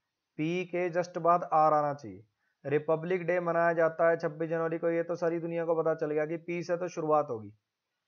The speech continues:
अब पी के just बाद आर नहीं आ रहा, तो लेकिन मेरे पास ऐसा कोई ऑप्शन भी तो नहीं है ना पीआर वाला। पीआर वाला तो कोई ऑप्शन नहीं है, तो कोई और देखते हैं, कोई और सेट हो रहा हो।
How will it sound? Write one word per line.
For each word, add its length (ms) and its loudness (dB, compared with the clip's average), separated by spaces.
अब 80 2
पी 380 -8
के 160 -2
just 260 -6
बाद 240 4
आर 240 6
नहीं 180 -4
आ 80 4
रहा, 120 4
तो 120 -6
लेकिन 260 -4
मेरे 140 -2
पास 240 -2
ऐसा 180 -4
कोई 180 -4
ऑप्शन 300 -2
भी 100 -6
तो 140 -6
नहीं 120 -6
है 60 -4
ना 100 -4
पीआर 400 0
वाला। 240 2
पीआर 300 2
वाला 200 4
तो 100 -6
कोई 140 -4
ऑप्शन 320 2
नहीं 100 -6
है, 80 -6
तो 100 -8
कोई 180 -4
और 200 4
देखते 280 -4
हैं, 100 -6
कोई 140 -2
और 180 4
सेट 220 0
हो 100 0
रहा 100 4
हो। 220 -4